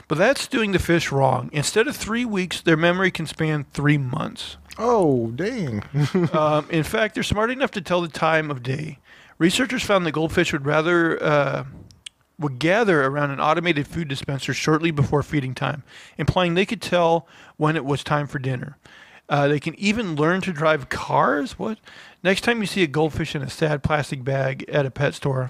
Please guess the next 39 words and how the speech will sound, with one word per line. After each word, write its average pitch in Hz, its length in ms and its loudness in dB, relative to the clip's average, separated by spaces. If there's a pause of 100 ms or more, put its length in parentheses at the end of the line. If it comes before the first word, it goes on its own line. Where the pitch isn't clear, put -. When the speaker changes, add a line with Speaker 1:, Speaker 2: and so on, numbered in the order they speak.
Speaker 1:
feel 175 200 2
sorry 151 320 2
for 135 260 -4
it. - 80 -6
It 143 80 0
will 143 300 2
remember 135 320 -2
being 123 340 -2
there. 135 200 -8 (580)
There 160 100 4
was 165 160 4
a 170 60 4
link 160 320 2
to 165 120 -2
the 147 140 4
learning 143 520 2
to 131 80 -2
drive 131 300 0
car 131 260 0
story, 131 340 -2
but 127 140 -4
I 139 80 0
don't 143 160 -2
think 139 140 -2
I'm 135 80 0
gonna 139 140 -2 (180)
go 175 60 4
there. 120 400 -2
Speaker 2:
Yeah. - 480 -12 (760)
Speaker 1:
Uh, 147 280 2
number 208 260 2
six, - 540 0 (100)
uh, 147 380 2 (380)
that 151 300 0
opossums 185 720 0
hang 170 300 0
by 170 160 2
their 135 160 -2
tails. - 640 -2